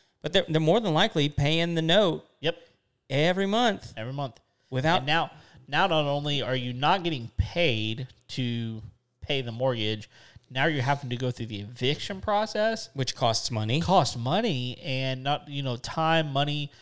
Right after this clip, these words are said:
Speaker 2: and all energy. I
Speaker 1: Mm-hmm.
Speaker 2: mean, all of the things that you really need.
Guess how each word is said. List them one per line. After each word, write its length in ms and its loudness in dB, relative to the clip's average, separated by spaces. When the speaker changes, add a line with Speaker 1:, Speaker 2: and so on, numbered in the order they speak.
Speaker 2:
and 80 -8
all 420 2
energy. 680 0
I 40 -2
Speaker 1:
Mm-hmm. 120 2
Speaker 2:
mean, 160 0
all 240 4
of 80 -2
the 80 -6
things 300 -4
that 60 -6
you 120 -8
really 240 -4
need. 400 -4